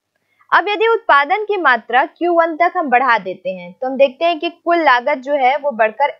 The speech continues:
एमक्यू वन हो जाती है। इसमें एनक्यू वन स्थिर लागत है, एमएन परिवर्तनशील लागत है। इस पूरे रेखा चित्र से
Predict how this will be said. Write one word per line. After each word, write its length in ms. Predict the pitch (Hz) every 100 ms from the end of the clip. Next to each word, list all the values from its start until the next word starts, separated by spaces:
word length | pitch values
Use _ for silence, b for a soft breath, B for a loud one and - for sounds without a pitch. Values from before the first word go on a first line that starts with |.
| 226
एमक्यू 380 | 254 240 262 262
वन 340 | 208 214 233
हो 80 | 196
जाती 380 | 180 160 170 175
है। 160 | 170 _ _ _ _ _ _ _ _ _ _ -
इसमें 300 | 294 339 381
एनक्यू 540 | - 311 403 392 403
वन 240 | 359 381 339
स्थिर 320 | 277 - 370
लागत 360 | 370 359 349 370
है, 120 | 392 415 - _ _ _ _ -
एमएन 440 | 311 403 254 302 523 -
परिवर्तनशील 640 | 311 311 311 269 247 220
लागत 340 | 170 147 160 -
है। 160 | 180 190 _ _ _ _ _ _ _ _ _ _ _ -
इस 140 | - 381
पूरे 300 | 349 392 440
रेखा 300 | 440 440 427
चित्र 360 | 381 381 370
से 240 | 381 320